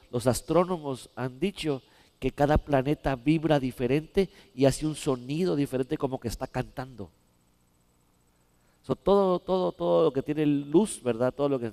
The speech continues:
vibra, ¿verdad? Alaba al Eterno a través de estas vibraciones.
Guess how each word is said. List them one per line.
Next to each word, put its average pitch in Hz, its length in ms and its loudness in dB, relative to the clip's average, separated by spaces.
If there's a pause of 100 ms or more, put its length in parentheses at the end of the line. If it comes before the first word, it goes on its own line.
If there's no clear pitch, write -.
vibra, 143 400 0 (560)
¿verdad? 110 340 -4 (280)
Alaba 120 500 4
al 113 80 2
Eterno 143 460 0
a 127 40 0
través 117 300 0
de 117 80 -2
estas 120 240 -4
vibraciones. 107 880 -6